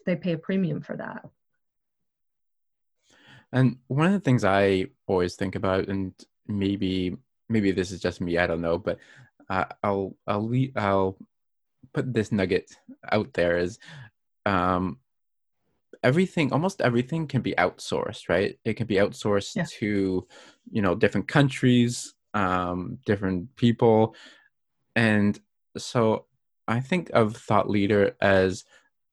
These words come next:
Speaker 2: s-, you know, it, it gives you that kind of unique selling proposition, right? Where, um, those,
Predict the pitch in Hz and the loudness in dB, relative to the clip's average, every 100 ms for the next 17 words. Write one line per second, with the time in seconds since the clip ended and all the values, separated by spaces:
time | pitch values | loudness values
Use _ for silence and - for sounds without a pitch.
0 | _ - - - 120 127 107 110 - 131 | _ -18 -16 -8 0 2 4 4 4 2
1 | 131 147 156 165 120 92 - 110 98 98 | 2 2 0 2 2 2 0 0 2 0
2 | 107 104 98 98 _ - - 92 101 101 | 0 0 0 0 _ -10 0 2 2 0
3 | - 87 95 104 92 - - 87 90 95 | 0 -2 0 0 -2 -2 -4 0 4 4
4 | - 98 95 90 _ - _ _ _ - | 2 4 4 2 _ -20 _ _ _ -10
5 | 95 92 92 90 87 - _ _ _ _ | -6 -2 -2 -4 -6 -10 _ _ _ _
6 | _ - 110 131 147 135 - | _ -2 2 2 0 -4 -14